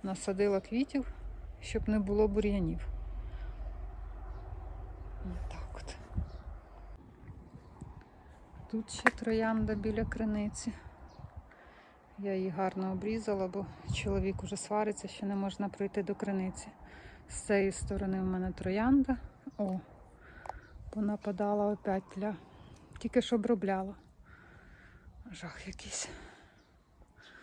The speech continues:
Тут ялинка. Тут троянда, навірно, буду пересаджувати її, бо дійсно не можна пройти. Так, що в мене тут жовтенька.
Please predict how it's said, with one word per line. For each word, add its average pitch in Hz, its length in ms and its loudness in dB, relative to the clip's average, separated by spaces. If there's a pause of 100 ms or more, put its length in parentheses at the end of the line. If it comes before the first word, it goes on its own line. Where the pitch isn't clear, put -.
(280)
Тут 208 300 -2
ялинка. 233 640 6 (1900)
Тут 190 200 -2
троянда, 208 580 4
навірно, 196 460 4
буду 196 260 0
пересаджувати 208 880 2
її, 208 240 -2 (580)
бо 202 140 0
дійсно 185 360 0
не 190 100 6
можна 196 300 8
пройти. 202 420 -2 (1200)
Так, 196 220 -8
що - 220 -4
в 208 60 0
мене 208 300 0 (200)
тут 202 180 -2
жовтенька. 247 680 4